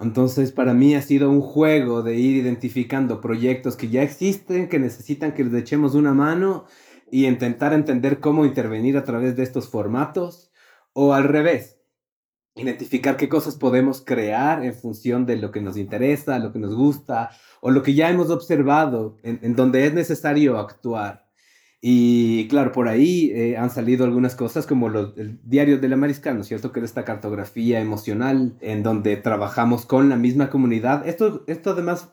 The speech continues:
forma parte del barrio de, de la universidad. Entonces, en el barrio de la universidad habían ciertos problemas, ¿no? Es un barrio que está, es una zona roja, básicamente.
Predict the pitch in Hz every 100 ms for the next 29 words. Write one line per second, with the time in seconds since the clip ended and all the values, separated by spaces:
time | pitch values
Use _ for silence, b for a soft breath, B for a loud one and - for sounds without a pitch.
0 | - 175 175 - 170 170 139 120 151 156
1 | 160 127 113 110 104 101 107 110 110 104
2 | 101 - 104 120 85 _ b b b b
3 | b 107 110 123 120 165 165 147 160 175
4 | 156 127 123 113 107 113 135 151 123 -
5 | 113 123 120 110 117 113 113 - 101 98
6 | 98 95 82 92 104 123 - 117 117 110
7 | 110 127 131 123 104 - 113 117 117 104
8 | 92 B B B 175 208 170 185 180 151
9 | 127 151 151 101 - 110 104 107 107 95
10 | 90 90 _